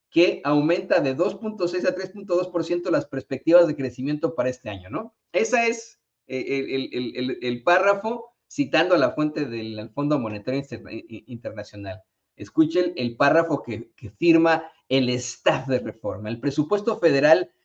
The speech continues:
de México para dos mil veinticuatro enfrentará presiones ante menores ingresos y más gastos,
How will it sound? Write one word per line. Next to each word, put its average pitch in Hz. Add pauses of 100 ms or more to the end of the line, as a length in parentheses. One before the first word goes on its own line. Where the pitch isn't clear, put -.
de 135
México 160
para 123
dos 127
mil 165
veinticuatro 160
enfrentará 135
presiones 147
ante 117
menores 131
ingresos 131
y 120
más 127
gastos, 135